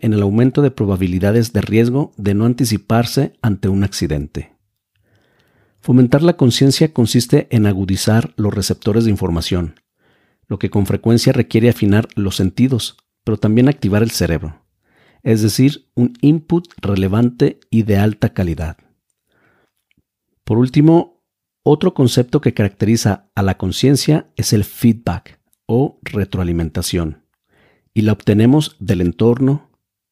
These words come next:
de nuestro cuerpo, de nuestras acciones, del material que utilizamos y en contraposición de la reacción que obtenemos de otras personas.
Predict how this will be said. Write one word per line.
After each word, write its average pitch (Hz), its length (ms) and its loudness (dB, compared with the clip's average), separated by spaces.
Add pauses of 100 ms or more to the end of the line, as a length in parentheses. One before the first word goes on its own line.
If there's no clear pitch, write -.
de 101 180 -2
nuestro 95 320 -4
cuerpo, 127 680 -2 (500)
de 113 120 0
nuestras 107 340 -4
acciones, 151 800 0 (500)
del 117 140 0
material 110 400 0
que - 80 -4
utilizamos 127 880 0
y 113 160 2
en 107 100 0
contraposición 110 880 -2
de 113 80 2
la 104 120 2
reacción 110 480 0
que - 160 -8
obtenemos 95 680 -4
de 95 200 0
otras 101 360 -4
personas. - 840 -10